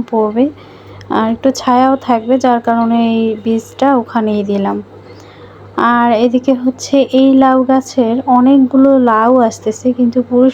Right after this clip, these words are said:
ফুলগুলো ফুটাটা আমার চোখে পড়ে না, যার কারণে আমি পরাগায়ন করে দিতে পারতেছি না। মানে পুরুষ ফুলগুলো আমি দেখি, কিন্তু কখন যে ফুটে ঝরে যায় সেটাই বুঝতে পারি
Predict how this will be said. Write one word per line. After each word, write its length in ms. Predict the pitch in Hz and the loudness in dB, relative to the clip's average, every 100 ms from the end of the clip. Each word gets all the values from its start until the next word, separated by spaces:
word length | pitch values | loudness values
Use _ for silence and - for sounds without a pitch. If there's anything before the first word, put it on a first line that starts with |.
| - | 0
ফুলগুলো 400 | 262 254 247 262 | -2 0 2 0
ফুটাটা 500 | 262 - 240 269 262 254 | -2 -4 -2 0 0 0
আমার 180 | 240 240 240 | 0 -2 -4
চোখে 220 | 233 254 226 | -2 -4 -2
পড়ে 200 | 208 208 | -4 -4
না, 60 | 233 233 | -2 0
যার 140 | 226 226 | -2 0
কারণে 220 | 240 233 254 | -2 0 2
আমি 120 | 285 359 - - - - - | 4 2 -4 -20 -18 -10 -2
পরাগায়ন 480 | 254 240 240 233 233 | 2 2 2 0 0
করে 200 | 233 233 | 0 0
দিতে 200 | 240 240 220 | 0 0 -2
পারতেছি 400 | 202 220 214 220 208 | -2 -4 -6 -6 -6
না। 60 | 208 | -4
মানে 140 | 208 220 | -4 -4
পুরুষ 200 | 269 277 - | 0 0 0
ফুলগুলো 320 | 285 277 285 | 0 4 4
আমি 200 | 277 269 240 247 | 4 2 2 2
দেখি, 260 | 254 247 220 | 0 -2 -6
কিন্তু 220 | 226 226 247 240 | -6 -6 -4 -2
কখন 240 | 240 269 262 | 0 2 2
যে 120 | 269 | 2
ফুটে 300 | - 247 254 | 0 -2 -2
ঝরে 300 | 240 233 240 | -2 0 0
যায় 240 | 240 214 220 254 | 2 0 0 -2
সেটাই 260 | 226 233 226 | -2 0 0
বুঝতে 340 | 226 226 262 254 | -4 -4 -2 0
পারি 200 | 233 | -2